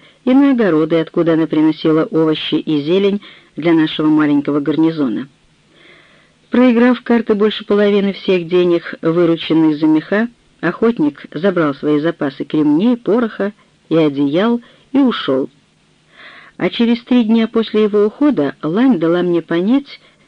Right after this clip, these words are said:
что для меня настало время сделать попытку вырваться на свободу. Когда мой добрый Флорак доставил меня раненого в форт, он поместил меня в своей офицерской комнате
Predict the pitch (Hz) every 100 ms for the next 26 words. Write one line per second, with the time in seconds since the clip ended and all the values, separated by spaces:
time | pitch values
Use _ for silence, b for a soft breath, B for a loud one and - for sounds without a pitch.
0 | b b - 196 175 180 202 226 226 180
1 | 151 165 - 151 151 180 262 180 143 139
2 | 202 233 233 185 175 208 220 - 208 208
3 | - 156 170 180 180 - 180 180 - 185
4 | 156 123 120 - _ b b b b b
5 | b b b _ _ - 226 233 285 269
6 | 254 233 247 240 240 214 - - 214 208
7 | 151 127 - - - 160 165 - 302 226
8 | 143 135 135 139 170 139 139 135 156 -
9 | 156 135 - - _ _ _ _ _ _
10 | 262 294 277 262 247 - 277 247 226 214
11 | - 214 247 - 190 190 - 208 202 -
12 | 185 - 294 240 135 - 127